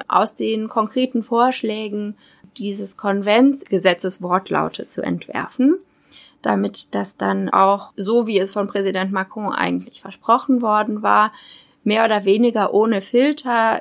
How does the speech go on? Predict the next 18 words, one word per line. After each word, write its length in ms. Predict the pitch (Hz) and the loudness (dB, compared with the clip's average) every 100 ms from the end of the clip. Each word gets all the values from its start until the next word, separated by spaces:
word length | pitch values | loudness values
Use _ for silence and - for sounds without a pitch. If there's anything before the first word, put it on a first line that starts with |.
| - | -6
direkt 380 | 214 202 196 - | -4 -2 -4 -4
einer 220 | 196 - | -4 -6
Abstimmung 440 | 190 - 196 190 | -6 -8 -6 -6
zugeführt 560 | - - - - 90 - | -8 -8 -8 -8 -8 -6
werden 320 | 95 95 160 | -8 -8 -10
kann. 340 | - 185 185 - _ _ _ - | -4 -2 -2 -4 _ _ _ -4
Entweder 520 | 196 190 196 190 185 | -2 2 4 4 2
durch 220 | 185 180 | -4 -8
das 160 | - - | -12 -14
Parlament 720 | 202 202 214 269 311 330 - - - _ _ | -10 -2 4 6 6 4 -2 -20 -20 _ _
oder 520 | 214 214 202 196 - - | 2 2 4 4 2 -2
durch 220 | - 196 190 | -4 -2 -2
eine 100 | 185 | -6
Volksabstimmung. 720 | 196 - - - - - - | -6 -8 -12 -14 -12 -10 -6
Das 160 | 190 208 | -4 -2
war 120 | 196 | -2
von 160 | 208 | -4
vornherein 580 | 190 185 180 170 170 - | -4 -4 -4 -4 -6 -8